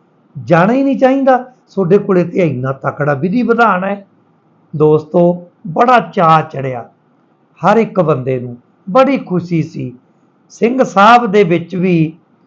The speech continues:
ਗੁਰੂ ਹਰਗੋਬਿੰਦ ਮਹਾਰਾਜ ਨੇ ਪੂਰੀ ਸਪਿਰਿਟ ਭਰੀ ਸੀ ਦੋਸਤੋ, ਉਹਨਾਂ ਨੂੰ ਕਿਸੇ ਪਾਰਟੀ ਨਾਲ ਨਾ ਜੋੜ ਕੇ ਦੇਖਿਆ ਜਾਵੇ, ਕੁਝ ਨਾ। ਤੇ ਦੋਸਤੋ ਕੀ ਹੋਇਆ,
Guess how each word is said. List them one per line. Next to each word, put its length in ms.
ਗੁਰੂ 220
ਹਰਗੋਬਿੰਦ 640
ਮਹਾਰਾਜ 520
ਨੇ 280
ਪੂਰੀ 280
ਸਪਿਰਿਟ 460
ਭਰੀ 260
ਸੀ 200
ਦੋਸਤੋ, 380
ਉਹਨਾਂ 200
ਨੂੰ 120
ਕਿਸੇ 380
ਪਾਰਟੀ 520
ਨਾਲ 240
ਨਾ 120
ਜੋੜ 320
ਕੇ 120
ਦੇਖਿਆ 340
ਜਾਵੇ, 200
ਕੁਝ 220
ਨਾ। 220
ਤੇ 100
ਦੋਸਤੋ 460
ਕੀ 300
ਹੋਇਆ, 680